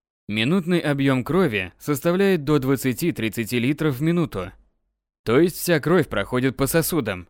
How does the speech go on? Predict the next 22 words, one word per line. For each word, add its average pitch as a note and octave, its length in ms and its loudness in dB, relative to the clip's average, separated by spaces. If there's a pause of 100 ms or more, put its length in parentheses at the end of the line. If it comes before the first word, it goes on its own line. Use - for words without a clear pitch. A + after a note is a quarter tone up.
(240)
и A#2 180 -2
вся B2 360 -2
система A#2 560 -2
микроциркуляции A#2 1120 -2
включается E3+ 640 -2
в C#3+ 40 -4
работу. A2 520 -2 (680)
Это A#2+ 320 0
восемьдесят-восемьдесят A#2 1200 -2
пять B2 180 -2
процентов D#3 560 -2
минутного C3+ 520 0
объёма A#2 360 0
крови. G#2 460 -2 (680)
И G#2+ 140 -2
здесь E3 280 2
гандикап C#3 520 2
людей, A#2+ 440 0
регулярно B2+ 560 0
выполняющий C#3+ 720 0
физические A#2 580 -4
упражнения, C3 720 -2